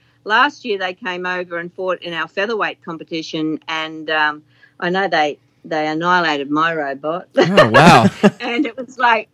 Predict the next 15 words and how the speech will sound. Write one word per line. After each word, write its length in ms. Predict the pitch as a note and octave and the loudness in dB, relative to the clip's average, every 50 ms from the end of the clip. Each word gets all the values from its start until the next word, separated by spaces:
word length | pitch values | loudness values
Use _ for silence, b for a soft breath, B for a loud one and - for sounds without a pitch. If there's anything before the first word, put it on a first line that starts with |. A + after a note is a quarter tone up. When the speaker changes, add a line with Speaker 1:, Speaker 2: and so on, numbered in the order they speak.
| - | -6
Speaker 1:
awesome 580 | A#3+ B3 C4 D4 C#4+ - - G#3 G3 F#3+ F#3+ F3+ - | -2 0 0 0 0 -2 -6 -10 -10 -10 -14 -12 -10
seeing 280 | - G#3 G3 F#3+ F#3+ F#3 | -8 -8 -8 -8 -10 -10
them 100 | F3 F3 | -10 -8
again 240 | E3+ F3 F#3 F3+ | -6 -4 -4 -4
over 240 | F3 E3+ E3+ D#3+ E3+ | -4 -4 -6 -6 -8
there. 300 | D#3+ F3 F3+ F3 D#3+ D#3+ - | -6 -4 -4 -4 -6 -6 -6
So 120 | F3+ F3+ | -6 -4
it, 200 | F3+ F#3+ G3+ - | -4 -4 -6 -4
we 160 | G#3 G#3 G3+ G3+ | -4 -2 0 0
were 80 | G3+ | 2
really 240 | A3 A3+ A3+ G#3+ F#3+ | 2 2 0 0 -2
good 220 | F3+ F3+ F3 F3 | -4 -6 -8 -8
mates 300 | E3 E3 E3+ E3+ - _ | -8 -10 -10 -12 -12 _
with 160 | F#3 E3+ - _ | -16 -16 -16 _
them, 260 | D#3+ D3+ E3 E3+ D#3+ | -20 -20 -20 -20 -20